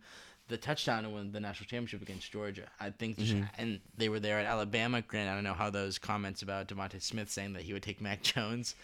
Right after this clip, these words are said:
Speaker 2: Yeah.
Speaker 1: over Tua would, I think they'd probably laugh about it, be like, "Yeah, whatever."
Speaker 2: Yeah, they'll get over it.
Speaker 1: Um,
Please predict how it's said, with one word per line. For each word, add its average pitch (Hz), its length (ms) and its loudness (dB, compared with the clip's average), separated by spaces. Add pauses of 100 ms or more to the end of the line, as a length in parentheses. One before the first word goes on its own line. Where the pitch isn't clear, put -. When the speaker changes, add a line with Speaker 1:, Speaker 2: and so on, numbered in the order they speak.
(120)
Speaker 2:
Yeah. 107 220 8
Speaker 1:
over 131 180 6
Tua 135 360 8
would, 117 160 6
I 131 160 10
think 147 280 4
they'd 120 180 6
probably 110 200 4
laugh 104 260 2
about 104 240 2
it, 101 60 -2
be 101 80 0
like, 95 160 0
"Yeah, 101 140 2
whatever." 101 320 2
Speaker 2:
Yeah, 151 60 6
they'll 196 120 6
get 101 160 6
over 87 140 6
it. 123 40 8
Speaker 1:
Um, 110 300 6